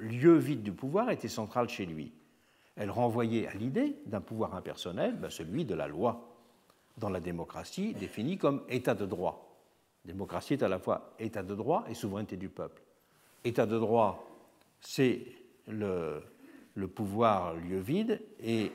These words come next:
souveraineté du peuple, c'est le lieu plein de l'élection, disons. Pour le dire en d'autres termes, avec les mots que j'emploierai moi-même,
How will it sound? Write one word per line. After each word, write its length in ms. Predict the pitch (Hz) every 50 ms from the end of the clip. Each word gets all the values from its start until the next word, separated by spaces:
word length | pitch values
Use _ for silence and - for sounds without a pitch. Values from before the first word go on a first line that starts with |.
| - -
souveraineté 440 | - - - 113 95 98 95 - 92
du 140 | 80 80 82
peuple, 420 | - - 131 180 226 - - -
c'est 360 | - - - 104 127 147 113 -
le 140 | 95 98 95
lieu 240 | 85 82 85 76 78
plein 260 | - 107 120 143 - - - - - - -
de 100 | 92 87
l'élection, 500 | 85 85 80 71 80 - - - - - - -
disons. 180 | - - - - - _ _ _ _ _ _ _ _ _ _ _ _ _ _ _ _
Pour 140 | - 135 139
le 100 | 139 151
dire 240 | 143 147 175 165 123
en 80 | 120 110
d'autres 320 | 131 127 123 - 135 127
termes, 400 | 127 - 165 156 147 135 120 104
avec 280 | 92 87 98 95 87 - - -
les 240 | 95 95 95 95 95
mots 200 | 110 131 135 107
que 120 | - 101
j'emploierai 800 | - - 98 87 - 107 104 101 95 101 110 101 90 69 71 78 82
moi-même, 540 | 87 87 95 113 147 190 226 220 180 -